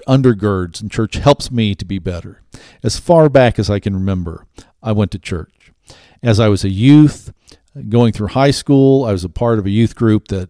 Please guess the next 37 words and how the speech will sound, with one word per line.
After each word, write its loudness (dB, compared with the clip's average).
had 0
a -4
tremendous 0
impact -6
on -8
me -10
and, -14
and -4
the -2
leaders 2
that -8
were -2
in 0
that -6
youth, -4
youth -4
group -6
and -6
our, -4
uh, -4
youth 2
minister, -8
uh, -8
impacted 0
my -2
life -4
in -8
very -2
significant -6
ways -4
and -6
helped -2
me -2
through 4
those 6
turbulent -4
years. -16